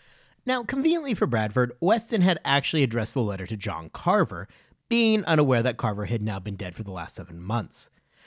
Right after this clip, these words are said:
This allows Bradford to inform Weston that Carver was dead. And after taking a few other parting shots, Bradford takes another shot when he says to Weston that,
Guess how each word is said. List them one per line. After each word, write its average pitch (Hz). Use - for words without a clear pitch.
This 247
allows 196
Bradford 127
to 226
inform 311
Weston 180
that -
Carver 107
was 156
dead. 190
And 220
after 240
taking 247
a 202
few 175
other 123
parting 120
shots, 254
Bradford 233
takes 170
another 165
shot 143
when 120
he 208
says 202
to -
Weston 156
that, 143